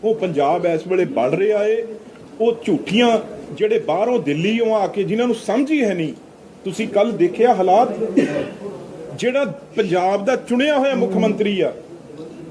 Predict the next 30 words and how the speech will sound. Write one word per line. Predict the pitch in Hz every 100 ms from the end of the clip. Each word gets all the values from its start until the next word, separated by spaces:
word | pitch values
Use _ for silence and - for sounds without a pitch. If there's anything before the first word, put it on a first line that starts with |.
| -
ਉਹ | 240 -
ਕੱਲ੍ਹ | 196 214
ਬੱਚਿਆਂ | 151 156 - 302 294
ਵਾਂਗੂ, | 247 180 143 104 - - - - -
ਬੱਚਿਆਂ | - 247 277
ਵਾਂਗੂ | 254 247
ਨਾਲ | 220 180 214
ਬੈਠਾ | 208 202 233 254
ਤੇ | 269
ਐਂ | 240 196 214 240
ਲੱਗ | 202 214
ਰਿਹਾ | 247
ਹੈਡਮਾਸਟਰ | 190 185 180 165 165 240 220 - - - - - - - - - - - -
ਜਿਹੜਾ | 160 254 254
ਉੱਥੋਂ | 214 - 226
ਫੇਲ | - 220 320 285
ਹੋ | 254
ਕੇ | 233 156 117 - - - - - - - - -
ਆਏ | 190 196
ਨੇ, | 196 185
ਸਿਸੋਦੀਆ | 196 170 208 226 240 196
ਜੀ, | 156 - - - - - - - - -
ਉਹ | 233
ਆ | 175 143
ਕੇ | 151 156
ਉਹਨੂੰ | 151 120
ਹੈਡਮਾਸਟਰ | 120 117 113 -
ਬਣੇ | 156 165 170
ਬੈਠੇ, | 175 185
ਐਂ | 175 151